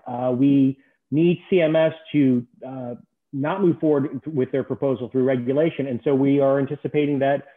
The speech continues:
we're gonna need congressional action. And so A P T A is working, uh, with a number of other healthcare providers who are impacted by this proposal, uh, in a coalition to get Congress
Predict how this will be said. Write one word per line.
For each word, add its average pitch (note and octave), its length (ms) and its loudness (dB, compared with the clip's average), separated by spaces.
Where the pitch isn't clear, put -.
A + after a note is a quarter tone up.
we're C3 120 0
gonna D3 160 2
need C#3+ 180 2
congressional C3 600 -2
action. A#2+ 400 -8
And A2 160 -10
so B2+ 200 -2
A E3+ 80 6
P F3 100 4
T F#3 140 4
A D#3 180 8
is A#2+ 80 2
working, C#3+ 640 4
uh, B2 220 -2
with B2+ 260 2
a C3 40 2
number D3 360 6
of A#2+ 220 2
other D#3 240 6
healthcare C3 520 4
providers B2+ 520 2
who B2+ 80 2
are A#2+ 120 2
impacted B2 480 2
by A2 220 -2
this G#2+ 160 -8
proposal, A#2+ 600 -2
uh, C3+ 180 0
in D#3 120 4
a D3+ 60 4
coalition D#3 920 2
to B2 300 6
get D3 340 2
Congress B2 400 0